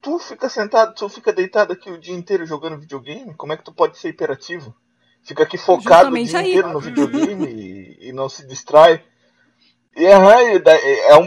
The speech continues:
Speaker 1: é um problema, eu sei que é um problema de, de como que é, de, de, de, ah, meu, me faltou a palavra agora. Um problema de, de, de,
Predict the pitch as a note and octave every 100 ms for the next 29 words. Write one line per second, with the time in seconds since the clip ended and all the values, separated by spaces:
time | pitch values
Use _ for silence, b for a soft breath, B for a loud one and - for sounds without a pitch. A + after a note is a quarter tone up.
0 | D3 F3 A#3 G3 G3+ A3+ - D3 D#3+ F#3+
1 | A3+ - F3 F#3+ F3 D#3+ F3 F3+ D#3 E3
2 | D#3+ C#3 D3 D3 D3 D#3+ C#3 C3 C3+ C3
3 | C3 C3+ C3+ C3 B2+ B2+ B2 B2 B2 _
4 | _ _ _ _ A2+ - C3 C3 C3 B2+
5 | B2 A#2+ A#2 G#2+ _ _ _ _ _ _
6 | _ _ _ F#2+ - C3 B2+ D3+ E3+ -
7 | B2+ - A3 B3+ F#3 F3+ C3 - A2+ -
8 | b b b b - C3 C3 D3+ D3+ C3
9 | C#3 D3+ C#3 C3+ D3 C3 _ _ _ _